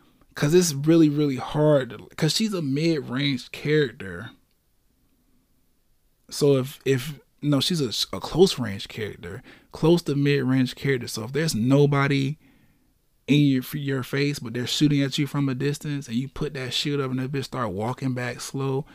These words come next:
the shield already don't got a whole lot of health on. She just too easy to pick. She's too easy to pick off. Um, either way, Overwatch two is going fine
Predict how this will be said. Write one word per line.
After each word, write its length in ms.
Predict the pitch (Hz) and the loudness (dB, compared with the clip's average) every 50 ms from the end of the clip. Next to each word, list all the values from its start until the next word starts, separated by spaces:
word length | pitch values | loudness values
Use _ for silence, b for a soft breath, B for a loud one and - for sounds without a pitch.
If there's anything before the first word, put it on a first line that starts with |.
| B B B | B B B
the 80 | B - | B -4
shield 320 | - - 180 180 175 156 | 2 8 12 12 12 12
already 380 | 143 151 147 143 151 151 151 147 | 10 4 2 2 4 4 4 4
don't 180 | 143 131 123 | 4 2 2
got 220 | 117 117 113 110 117 | 0 0 -2 -2 -2
a 20 | |
whole 160 | 120 123 135 | -4 -4 -4
lot 180 | 131 123 107 101 | -4 -4 -4 -4
of 60 | 110 | -4
health 240 | - 143 147 131 - | -4 -4 -4 -4 -4
on. 140 | 123 120 123 | -6 -6 -4
She 140 | - 254 220 | -4 -2 0
just 200 | 226 208 - - | 0 0 0 0
too 140 | 233 190 143 | -2 -2 0
easy 300 | 165 190 196 180 175 160 | 2 2 4 4 4 2
to 80 | 135 | 4
pick. 500 | 127 - - 196 175 - - - - _ - B B B B B B B B B | 8 10 12 12 10 8 4 -4 -18 _ -20 B B B B B B B B B
She's 160 | - 180 170 | -4 -4 -4
too 200 | - - 208 185 156 | -2 -4 -4 -2 0
easy 280 | 185 190 190 170 170 | 0 0 2 0 0
to 80 | 156 135 | -2 -4
pick 280 | - - 147 139 - | -2 -2 -2 -2 -2
off. 260 | 104 87 73 73 - - B B B B B B B B B B | -6 -8 -10 -12 -14 -16 B B B B B B B B B B
Um, 400 | - 185 190 190 180 175 165 143 B B B B B B B B _ _ _ _ _ _ - - - | 0 2 4 6 6 6 4 4 B B B B B B B B _ _ _ _ _ _ -16 -8 -2
either 240 | 202 214 196 156 143 | 0 0 2 2 2
way, 220 | 139 139 135 123 | 2 2 2 2
Overwatch 480 | 113 175 190 180 170 180 175 165 156 - | 0 0 -2 0 0 2 2 2 2 2
two 200 | - 170 160 151 | 4 4 6 4
is 100 | 143 139 | 4 2
going 260 | 143 139 143 143 135 | 2 4 6 6 6
fine 640 | 123 - - 139 143 139 135 135 131 127 127 127 | 4 2 0 2 4 6 6 6 4 4 2 0